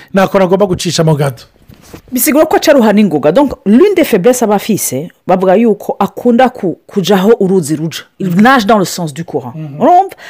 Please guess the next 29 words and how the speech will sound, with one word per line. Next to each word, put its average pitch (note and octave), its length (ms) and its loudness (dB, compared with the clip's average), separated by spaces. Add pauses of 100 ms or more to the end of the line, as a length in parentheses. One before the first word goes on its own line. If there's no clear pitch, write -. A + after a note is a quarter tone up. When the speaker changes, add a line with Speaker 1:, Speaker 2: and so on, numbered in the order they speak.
(100)
Speaker 2:
Hama C#4+ 320 0
kandi D4 240 -2
agakunda G3 400 0
le F3 80 2
statu - 380 -2
quo. - 180 -4
Ibisanzwe B3+ 500 2
bihari. G#3 260 2
Ko G4 140 0
bimeze D#4 360 2
gute? C#4 220 -2
Nibi-, E4 360 0 (340)
nibikanyiganyige C4+ 760 4
naho D#4+ 180 2
vyomara C#4 300 0
imyaka C4 280 0
ijana. E3+ 320 0
Rero, B3 260 2 (320)
contrairement C4 680 0 (180)
y'umu-, B3+ 380 0
pasio-, - 380 -2 (240)
y'umusanga E3+ 760 2
ari G#3+ 120 0
passionné, D3 560 -6 (300)
ibintu C4+ 280 4
yama D4+ 240 4
ashaka D4+ 240 -2
ko D4 80 -2
bihinduka A#3+ 460 0